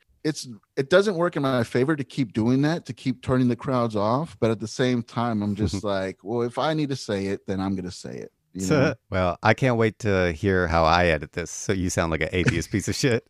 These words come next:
Speaker 2: <laughs>
Speaker 1: <laughs> Yeah, yeah. No, I'm not an atheist. I'm just mad.
Speaker 2: <laughs> So
Speaker 1: You know,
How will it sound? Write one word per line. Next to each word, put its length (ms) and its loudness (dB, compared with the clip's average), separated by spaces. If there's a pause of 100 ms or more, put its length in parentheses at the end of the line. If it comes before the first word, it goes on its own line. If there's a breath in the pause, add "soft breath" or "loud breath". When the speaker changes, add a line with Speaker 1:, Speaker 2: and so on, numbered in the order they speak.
Speaker 2:
<laughs> 180 0 (220)
Speaker 1:
<laughs> 160 -12
Yeah, 440 0
yeah. 500 6 (500 loud breath)
No, 140 6
I'm 160 6
not 180 4
an 80 4
atheist. 460 2
I'm 80 0
just 160 -2
mad. 400 -2 (140)
Speaker 2:
<laughs> 180 -12
So 540 2
Speaker 1:
You 180 0
know, 280 -4